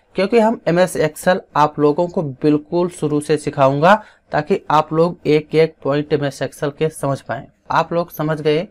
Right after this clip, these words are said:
कि फ्रीज पेन्स क्या होता है, अनफ्रीज कर देंगे, हमारा कॉलम अनफ्रीज हो जाएगा और इसको हम जिस साइड में चाहें उस साइड में कर सकते।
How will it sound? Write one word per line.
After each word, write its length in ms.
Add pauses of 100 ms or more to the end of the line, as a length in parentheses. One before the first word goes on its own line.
(340)
कि 100
फ्रीज 420
पेन्स 440
क्या 260
होता 340
है, 220 (280)
अनफ्रीज 440
कर 180
देंगे, 360
हमारा 340
कॉलम 320
अनफ्रीज 460
हो 120
जाएगा 320 (340)
और 120
इसको 240
हम 140
जिस 220
साइड 180
में 100
चाहें 320
उस 220
साइड 200
में 140
कर 160
सकते। 400